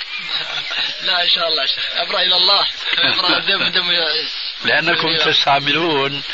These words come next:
Speaker 2: العبارات العصرية التي لا تت-، تلتقي مع المنهج السلفي.
Speaker 1: أرشدنا طيب يا شيخ، وش نقول؟
Speaker 2: وأنا أفعل ماذا؟
Speaker 1: نعم.
Speaker 2: أنا لما أقول هذا تعبير سياسي،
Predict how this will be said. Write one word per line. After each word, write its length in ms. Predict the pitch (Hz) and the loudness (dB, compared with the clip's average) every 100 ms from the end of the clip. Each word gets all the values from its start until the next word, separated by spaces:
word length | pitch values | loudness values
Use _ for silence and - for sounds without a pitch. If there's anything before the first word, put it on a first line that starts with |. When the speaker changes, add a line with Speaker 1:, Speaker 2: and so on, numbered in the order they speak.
| - - - - - - - - 135 | -4 -2 0 -2 -4 -6 -6 -4 0
Speaker 2:
العبارات 920 | 135 131 127 131 143 156 151 135 - | 2 2 2 2 4 4 4 4 0
العصرية 840 | 117 123 123 - 151 139 131 123 | 0 2 2 2 2 2 2 2
التي 520 | 120 131 - 127 123 | 2 0 0 0 0
لا 220 | 120 151 165 | 2 2 0
تت-، 260 | - 135 - - - | -2 -6 -8 -14 -8
تلتقي 800 | - 123 120 - 147 - 127 123 | -6 -6 -6 -2 -2 0 2 0
مع 240 | 120 117 113 | 0 0 0
المنهج 580 | 113 131 123 120 113 | -2 -2 0 -2 -2
السلفي. 580 | 110 - 117 104 98 - - - - - - - - | -2 0 0 -2 -2 -4 -6 -8 -10 -10 -10 -12 -6
Speaker 1:
أرشدنا 400 | 190 - 254 202 | 2 2 4 2
طيب 240 | 175 165 147 | 4 2 2
يا 40 | |
شيخ، 220 | - 151 | 0 -2
وش 220 | 180 202 196 | -4 -2 0
نقول؟ 380 | 220 190 180 - - - 123 | 0 0 -2 -4 -6 -6 -2
Speaker 2:
وأنا 280 | 127 143 160 | 0 2 2
أفعل 300 | 165 143 156 | 2 2 2
ماذا؟ 360 | 160 131 104 - - | 0 2 0 -2 -2
Speaker 1:
نعم. 160 | 156 156 - - - - - - - - - - - - - - - - | -2 -2 -4 -8 -10 -10 -12 -10 -8 -6 -6 -4 -6 -6 -8 -10 -10 -4
Speaker 2:
أنا 180 | 117 135 | -2 0
لما 360 | 131 131 127 131 | 2 2 2 0
أقول 320 | 127 156 151 | 0 0 2
هذا 220 | 143 131 | 2 2
تعبير 600 | 123 127 131 139 147 139 - | 2 2 2 2 2 2 2
سياسي، 640 | 135 143 131 - 113 131 | 4 4 4 2 0 -4